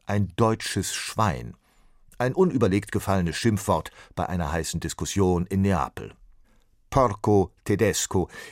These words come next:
so hatte Porpora Gaetano Bärenstadt genannt. Dieser war ein Kastrat mit deutschen Wurzeln, der große Erfolge als Bösewicht in Händels Opern gefeiert hatte.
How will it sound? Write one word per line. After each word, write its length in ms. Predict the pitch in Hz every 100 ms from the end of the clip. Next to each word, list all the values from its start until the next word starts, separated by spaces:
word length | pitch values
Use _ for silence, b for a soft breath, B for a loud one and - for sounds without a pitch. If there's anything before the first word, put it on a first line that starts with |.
| -
so 260 | 87 135
hatte 220 | 120 127 117
Porpora 840 | - 135 101 - 95 90 90 107 - _ _ _ -
Gaetano 880 | 85 95 98 95 104 104 110 110 104 98
Bärenstadt 840 | 113 110 - 60 - - - -
genannt. 520 | - 57 55 50 - - - - - _ _ _ -
Dieser 200 | 101 95
war 80 | 85
ein 140 | 85
Kastrat 600 | 90 85 - 80 82 95 -
mit 180 | - -
deutschen 380 | 73 - 95
Wurzeln, 400 | 117 98 - 90 B B B
der 100 | 95
große 320 | - 156 -
Erfolge 500 | 90 - 123 117 95
als 200 | 82 -
Bösewicht 640 | 110 120 113 90 82 -
in 80 | 78
Händels 420 | 80 92 87 -
Opern 380 | - 104 101 76
gefeiert 480 | 78 - 76 60 -
hatte. 240 | 76 64